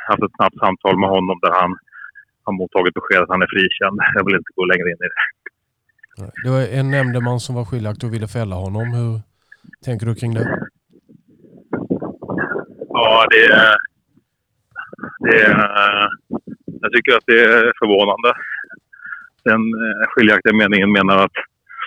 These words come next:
Speaker 1: dels skulle det vara utrett vilken ordningsföljd det är på kulorna. Eh, och dels, eh, skulle det utifrån detta vara ett otillåtet våld i,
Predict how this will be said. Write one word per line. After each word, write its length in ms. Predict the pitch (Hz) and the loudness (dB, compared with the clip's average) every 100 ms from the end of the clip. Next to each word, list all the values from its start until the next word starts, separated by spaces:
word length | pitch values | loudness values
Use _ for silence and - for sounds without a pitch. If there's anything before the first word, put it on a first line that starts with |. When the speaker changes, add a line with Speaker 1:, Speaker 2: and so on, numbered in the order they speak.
| - - _ - | -10 -12 _ -8
Speaker 1:
dels 360 | - 113 107 | 2 2 2
skulle 260 | - 120 113 | 2 4 4
det 80 | 110 | 6
vara 120 | 113 | 6
utrett 500 | 107 90 - 107 120 _ | 4 0 0 0 0 _
vilken 240 | 117 113 | -2 2
ordningsföljd 640 | 113 101 95 - 107 104 95 - - | 2 4 2 2 2 2 0 -8 -6
det 60 | 113 | -4
är 80 | 104 | -4
på 120 | 107 | 0
kulorna. 540 | 120 101 95 107 127 - - _ _ - - - - - - | 2 2 2 2 -2 -6 -20 _ _ -16 -16 -14 -18 -20 -4
Eh, 240 | 110 98 98 - - - | 0 2 2 0 -4 -4
och 120 | 113 | 2
dels, 240 | 104 101 - - - - - | 4 4 2 -2 -2 -4 -8
eh, 340 | 117 104 98 95 - - - - - - | -2 0 0 -2 -6 -16 -16 -14 -14 -6
skulle 220 | - 107 | 2 6
det 120 | 107 104 | 6 6
utifrån 320 | 95 117 107 104 | 4 0 0 2
detta 300 | 98 - 98 | 2 2 2
vara 120 | 101 | 2
ett 120 | - | 0
otillåtet 540 | 117 - 104 104 92 | -6 0 0 2 0
våld 260 | 98 95 87 - | 0 0 -2 -8
i, 20 | - | -6